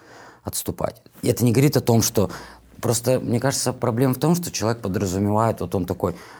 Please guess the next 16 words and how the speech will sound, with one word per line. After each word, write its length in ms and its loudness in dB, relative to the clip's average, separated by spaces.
«Надо 340 2
сделать 320 4
так, 160 2
чтобы 220 -2
я 60 2
такой 460 0
в, 180 -8
в, 680 -4
в 60 -4
долю 220 4
секунды 500 2
заулыбался, 680 2
такой, 240 -4
вау, 580 0
классное 520 0
небо». 460 -2